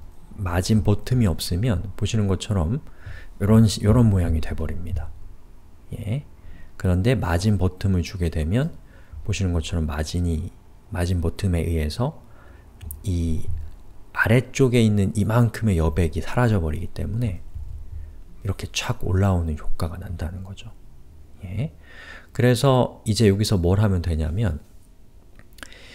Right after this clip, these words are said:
자, 지금 내부, 메인, 어사이드가 화면 바깥쪽으로 튕겨나가 버렸어요.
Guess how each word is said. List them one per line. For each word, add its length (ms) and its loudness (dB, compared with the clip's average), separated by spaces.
자, 140 2
지금 460 4
내부, 600 4
메인, 600 4
어사이드가 1120 2
화면 420 4
바깥쪽으로 840 0
튕겨나가 600 2
버렸어요. 580 -12